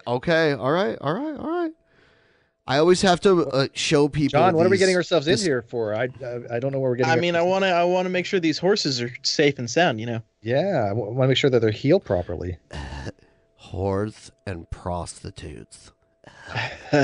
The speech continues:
Speaker 1: Whoa.
Speaker 3: Uh,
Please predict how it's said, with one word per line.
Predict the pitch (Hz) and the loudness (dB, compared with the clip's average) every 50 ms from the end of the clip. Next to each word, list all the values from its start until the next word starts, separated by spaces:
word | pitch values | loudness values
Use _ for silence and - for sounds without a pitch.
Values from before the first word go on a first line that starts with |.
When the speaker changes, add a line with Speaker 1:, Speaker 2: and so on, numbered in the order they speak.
| 127 - 147 147 131 - 160 - - 156 - - _ _ _ _ _ _ _ - | 4 2 2 2 2 2 2 2 0 -2 -2 -6 _ _ _ _ _ _ _ -8
Speaker 1:
Whoa. | 104 98 80 107 104 78 71 82 - - _ _ _ _ _ _ _ _ _ _ _ _ _ - | -8 -6 -6 -6 -8 -8 -10 -14 -18 -20 _ _ _ _ _ _ _ _ _ _ _ _ _ -4
Speaker 3:
Uh, | 127 127 123 123 123 127 127 123 127 127 131 131 135 135 | 0 0 0 0 0 -2 -4 -6 -4 -2 0 2 2 2